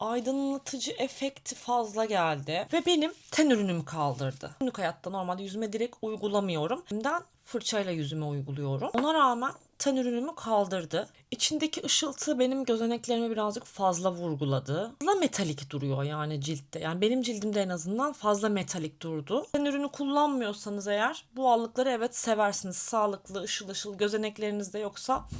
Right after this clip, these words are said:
çok sevebilirsiniz ama bende çalışmadı. Rare Beauty'nin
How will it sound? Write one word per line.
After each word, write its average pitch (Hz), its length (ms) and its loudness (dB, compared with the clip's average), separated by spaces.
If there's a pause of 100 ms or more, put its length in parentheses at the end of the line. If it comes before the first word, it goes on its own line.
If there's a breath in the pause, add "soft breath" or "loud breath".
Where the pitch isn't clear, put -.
(440 loud breath)
çok 277 200 -2
sevebilirsiniz 214 1000 0
ama 208 380 0
bende 175 280 4
çalışmadı. 147 640 -8 (220)
Rare 277 480 4
Beauty'nin 240 680 -2